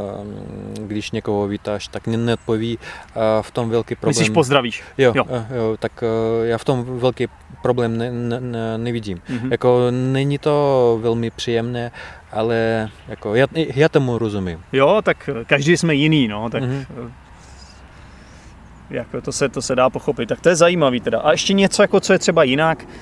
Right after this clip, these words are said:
Speaker 2: Nějaký zvyky, něco, co třeba se dělá tady a nedělá se v Rusku, nebo naopak?
Speaker 1: No, já bych řekl, že, eh, ten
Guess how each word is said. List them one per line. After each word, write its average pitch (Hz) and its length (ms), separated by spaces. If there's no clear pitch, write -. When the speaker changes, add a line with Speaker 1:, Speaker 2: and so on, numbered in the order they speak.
Speaker 2:
Nějaký 135 340
zvyky, 127 580
něco, 139 240
co 139 160
třeba 131 280
se 139 140
dělá 123 480
tady 120 720
a 135 60
nedělá 120 300
se 127 140
v 117 60
Rusku, 120 460
nebo 113 220
naopak? 113 480
Speaker 1:
No, 147 140
já 165 140
bych 185 160
řekl, 170 200
že, 175 400
eh, 139 640
ten 139 320